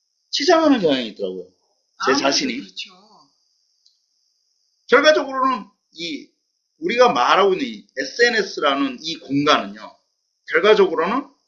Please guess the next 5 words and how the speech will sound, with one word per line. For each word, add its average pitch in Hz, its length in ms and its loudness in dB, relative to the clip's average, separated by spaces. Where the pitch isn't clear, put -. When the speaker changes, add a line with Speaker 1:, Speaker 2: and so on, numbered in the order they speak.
Speaker 1:
사회 254 540 6
동일화를 226 680 2
계속적으로 240 600 -2
만들어내야 180 640 2
되는 104 260 -8